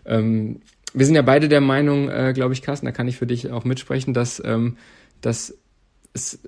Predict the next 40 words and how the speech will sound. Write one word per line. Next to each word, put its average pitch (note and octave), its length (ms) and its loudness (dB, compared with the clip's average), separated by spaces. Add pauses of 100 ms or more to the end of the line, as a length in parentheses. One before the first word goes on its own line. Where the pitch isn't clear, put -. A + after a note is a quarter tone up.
(640)
da A#2 100 -4
haben, A#2+ 160 0 (180)
stimmt, C#3 300 -2
da A#2 80 -2
haben D#3+ 120 0
wir D#3 100 0
auch D#3+ 140 -6
in D#3+ 60 0
der C3+ 120 -4
einen D3 100 -4
Folge D3+ 220 -2
schon D3 140 -6
drüber C#3+ 140 -2
gesprochen, C3 520 -4
über B2 140 -4
die A#2 100 -4
Salutogenese, C3 920 0 (320)
ähm, B2+ 360 0 (380)
dass, - 440 -2
ähm, B2 360 2 (720)
einfach, B2+ 420 0 (560)
ne, C3+ 260 2 (340)
dass B2 180 -4
wir C#3+ 80 2
als B2+ 160 0
Menschen C#3 360 2
einfach, C3+ 500 -2
ähm, B2 420 0 (420)
auf C3+ 120 -4
die A#2+ 140 -2
Welt D3 220 4
kommen, C#3 280 0
gesu-, A#2 220 0
als B2+ 200 -4
gesundes C3 400 0
Wesen C3+ 360 2
und B2+ 220 0
dass, B2 240 0 (240)
dass A#2 180 -6
einfach C3 380 -4